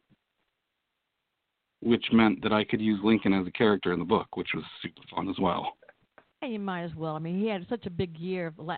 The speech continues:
Speaker 2: the last ten years with, you know, with vampires and zombies and stuff. Um,
Speaker 1: Oh, yeah.
Speaker 2: all those diary keeping vampires and so forth.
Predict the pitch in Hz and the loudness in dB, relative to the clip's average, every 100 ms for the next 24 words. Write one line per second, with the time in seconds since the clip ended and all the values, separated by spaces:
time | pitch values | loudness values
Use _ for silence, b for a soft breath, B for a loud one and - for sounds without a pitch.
0 | - 190 170 180 180 175 202 175 170 185 | -6 -8 -6 -6 -6 -8 -8 -6 -4 -4
1 | 170 165 165 202 151 160 - 185 - 160 | -6 -8 -6 -6 -6 -10 -12 -12 -12 -6
2 | 180 185 175 165 165 156 151 175 175 160 | -6 -6 -8 -8 -8 -10 -10 -8 -8 -8
3 | 143 135 135 151 139 139 _ b b b | -10 -12 -12 -10 -8 -10 _ b b b
4 | b b b 170 151 151 143 123 107 95 | b b b -12 -10 0 6 6 6 0
5 | 82 - _ _ _ _ _ - 180 170 | -4 -12 _ _ _ _ _ -10 -8 -6
6 | 170 - 180 185 175 - 170 170 165 156 | -8 -6 -4 -4 -6 -6 -8 -8 -8 -6
7 | 165 170 156 147 151 147 147 143 - 151 | -8 -8 -8 -8 -10 -8 -8 -8 -8 -10
8 | 143 | -10